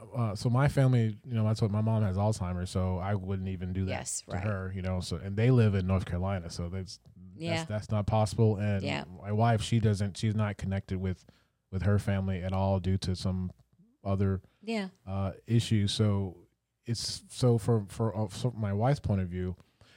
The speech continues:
Speaker 1: it's hard to form relationships based off of her own trauma
Speaker 2: I see.
Speaker 1: that, that she's
Speaker 2: I
Speaker 1: done.
Speaker 2: see.
Speaker 1: So, and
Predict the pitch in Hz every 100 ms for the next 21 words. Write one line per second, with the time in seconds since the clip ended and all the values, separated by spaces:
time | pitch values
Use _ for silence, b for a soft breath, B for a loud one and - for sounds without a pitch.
0 | b b b - 113 104 131 131 131 -
1 | 110 120 113 107 104 110 107 107 92 104
2 | - 98 92 92 92 101 104 92 - _
3 | - 87 80 85 - _ - 147 131 -
4 | 135 - 98 95 98 - 110 110 95 147
5 | - 147 135 104 98 - 104 101